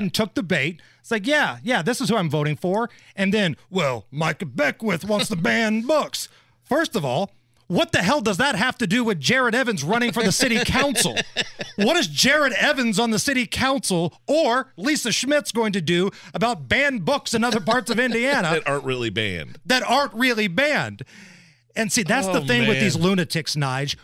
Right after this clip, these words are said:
Speaker 2: When you come back at them, if you just stand up for yourself and clap back at these people and use fact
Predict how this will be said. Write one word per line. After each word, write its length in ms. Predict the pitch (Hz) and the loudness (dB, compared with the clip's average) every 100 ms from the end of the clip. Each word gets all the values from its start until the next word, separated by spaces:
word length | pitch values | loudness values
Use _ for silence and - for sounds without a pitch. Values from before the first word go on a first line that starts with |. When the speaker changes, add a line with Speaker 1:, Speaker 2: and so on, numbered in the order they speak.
| _ | _
Speaker 2:
When 220 | - 196 190 | -2 0 2
you 180 | 175 | 2
come 380 | 147 - 254 294 | 0 -2 -2 0
back 280 | 233 226 220 | 0 0 -2
at 260 | 151 139 - | -2 -4 -8
them, 200 | 117 123 - | -12 -10 -4
if 100 | 208 | 0
you 80 | 202 | 2
just 220 | 285 - | 2 0
stand 340 | - 226 233 | 0 0 2
up 140 | 202 - | 0 -2
for 100 | 160 | -4
yourself 500 | 127 - 127 95 - 120 - | -2 -2 -4 -8 -16 -14 -6
and 160 | 170 - | -4 -4
clap 460 | - 208 240 147 | 0 0 0 -2
back 260 | 180 214 240 | 0 0 -2
at 80 | 170 | -2
these 220 | 226 - | -2 -2
people 420 | 233 233 247 240 | -2 -2 -2 -4
and 180 | 151 151 | -2 -2
use 200 | 139 - | -4 -6
fact 500 | - 202 226 240 | -2 0 0 -2